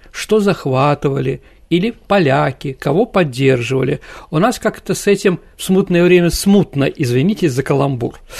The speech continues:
Поэтому я решил рассказать о ситуации, которая была, ну, скажем так, очень серьезная и очень опасная для нашей страны. Ну,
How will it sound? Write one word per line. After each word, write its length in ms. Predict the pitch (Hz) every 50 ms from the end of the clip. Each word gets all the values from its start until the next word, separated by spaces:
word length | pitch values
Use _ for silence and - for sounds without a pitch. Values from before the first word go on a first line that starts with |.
| - - - - - -
Поэтому 460 | - 175 175 233 302 - - 285 254 262
я 140 | 247 247
решил 260 | 254 254 - - 277 269
рассказать 640 | 254 269 - - - 247 190 233 240 240 - - - - - - _
о 140 | - 165 156
ситуации, 680 | - 180 - - 151 147 165 196 220 - - - 220 190
которая 440 | - 156 139 - - 165 180 196
была, 400 | 202 170 170 160 165 180 202 226 - - - - - - -
ну, 160 | - 151 185
скажем 240 | 196 - - 175 175
так, 300 | - - 175 - - - - _
очень 300 | - 151 147 - - 180
серьезная 640 | 180 - - 247 214 180 160 160 147 - 165 160 175
и 160 | - - 147
очень 280 | 135 139 131 - 175 190
опасная 500 | 202 185 - 143 135 123 - 156 151 147
для 140 | 123 123 127
нашей 300 | 123 147 147 - 175 156
страны. 440 | - - 127 123 120 117 - - - - - - - - - - - -
Ну, 540 | 208 160 180 240 311 320 320 311 269 -